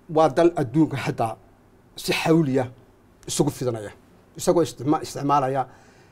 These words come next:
eh, diblomaasiyad iyo dhaqaale, gaar ahaan Afrika. Yacni, wuxuu ku riyoonayaa in uu sameeyo wax la yidhaahdo,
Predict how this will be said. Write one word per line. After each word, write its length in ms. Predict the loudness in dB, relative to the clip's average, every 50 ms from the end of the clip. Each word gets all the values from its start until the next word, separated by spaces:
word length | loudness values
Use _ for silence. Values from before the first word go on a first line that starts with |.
| _ _ -6
eh, 680 | -2 0 2 2 2 0 -2 -4 -6 -6 -8 -10 -10 -12 -16 -20 _ _ _ _ _ _ _ _ _ _ _ _ _ _ _ _ 0
diblomaasiyad 640 | 2 2 2 2 2 0 -2 0 2 2 2 2 -2 -10 -8 -6
iyo 100 | -6 -4
dhaqaale, 380 | -4 -2 -2 0 -2 -2 -4 -8 -16 _ _ _ _ _ _ _ _ _ _ _ _ _ _ _ _ _ _ _ _ -12
gaar 240 | -6 -2 0 0 0 0
ahaan 180 | 0 -2 -2
Afrika. 340 | -4 -6 -8 -12 -16 -16 -18 -20 -20 _ _ _ _ _ _ _ _ _ _ _ _ _ _ _ _ _ _ _ _ _ _ _ _ _ _ _ _ _ _ _ _ _ _ _ _ _ _ _ _ _ _ _ -4
Yacni, 200 | 0 2 2 2
wuxuu 200 | 2 0 -2 -2
ku 100 | 0 2
riyoonayaa 580 | 4 6 6 6 6 6 4 4 4 4 2 2 0 -6 -14 -20 -20 -20 -20 -20 -20 -20 -20 -20 -20 -20 -14 _ -2
in 160 | 0 0 0
uu 200 | 0 2 2 2
sameeyo 680 | 2 2 4 4 6 6 8 8 8 8 6 6 2 0 -4 -10 -20 -20 -20 -20 _ _ -20 -20 -20 _ _ _ _ _ _ -8
wax 200 | -4 -2 0 2
la 80 | 4 4
yidhaahdo, 300 | 4 4 4 2 2